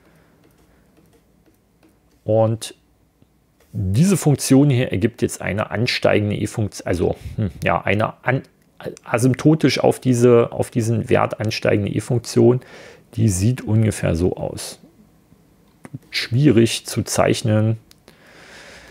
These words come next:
äh, so aus der hohlen Hand, aber, also die,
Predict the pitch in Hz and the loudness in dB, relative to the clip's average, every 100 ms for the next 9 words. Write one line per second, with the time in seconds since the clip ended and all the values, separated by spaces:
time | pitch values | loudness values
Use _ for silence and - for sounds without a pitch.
0 | - _ 95 98 104 113 _ _ _ _ | -20 _ 0 2 2 -2 _ _ _ _
1 | _ _ _ _ - _ _ _ _ _ | _ _ _ _ -20 _ _ _ _ _
2 | _ _ _ _ _ _ _ _ - 101 | _ _ _ _ _ _ _ _ 0 0
3 | 107 - 107 92 104 101 80 92 110 - | 0 0 0 2 0 0 -2 -4 -4 -6
4 | - 90 92 92 92 98 107 - 120 117 | -2 0 2 2 2 0 -6 -8 -2 0
5 | 131 123 | 0 -2